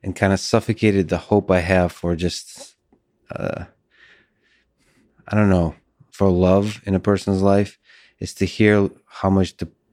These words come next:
how much depression was a part of Leonard Cohen's life and how much he suffered. Do you, I guess one way,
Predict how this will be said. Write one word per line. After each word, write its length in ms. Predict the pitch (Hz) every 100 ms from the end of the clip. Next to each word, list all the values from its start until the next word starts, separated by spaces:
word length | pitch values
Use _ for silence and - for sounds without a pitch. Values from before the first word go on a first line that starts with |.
| -
how 160 | -
much 240 | 104 101 -
depression 460 | 98 98 95 92
was 100 | 85
a 60 | 85
part 240 | - 87
of 100 | 82
Leonard 260 | 85 85 80
Cohen's 400 | - 85 82 80
life 420 | 80 71 - - _ _ _ _ _ -
and 100 | 90
how 80 | 98
much 240 | 95 95
he 80 | 87
suffered. 600 | - 85 82 95 87 - _ _ _ _ _ _ _ _ _ _ -
Do 120 | 110
you, 140 | 113 - - - -
I 60 | 107
guess 300 | 107 131 -
one 240 | 110 107
way, 520 | 101 101 95 92 87